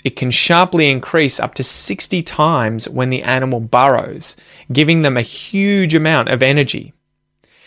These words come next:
Living in the underground environment with low visibility, marsupial moles have vestigial eyes. In addition, openings of their ears are concealed under their fur. So again, this is obviously because the eyes aren't useful.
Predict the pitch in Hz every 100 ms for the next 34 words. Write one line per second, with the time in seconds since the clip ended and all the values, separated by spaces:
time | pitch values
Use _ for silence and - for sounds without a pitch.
0 | _ - 185 214 196 180 170 160 156 147
1 | 139 135 120 127 170 175 120 120 127 120
2 | 131 135 127 117 113 165 160 117 110 120
3 | - 160 170 202 175 127 123 - 123 113
4 | 117 - - 139 139 131 120 123 127 -
5 | - - - - - - 135 135 131 185
6 | - 127 113 - _ - 156 165 175 151
7 | 139 - _ _ 135 131 117 123 117 113
8 | 120 - 202 156 113 113 - 127 - 113
9 | - - 196 135 117 - 127 123 113 110
10 | - 151 131 101 123 120 156 143 147 -
11 | 139 127 131 139 - 131 117 123 120 123
12 | 131 131 123 107 131 175 - 202 196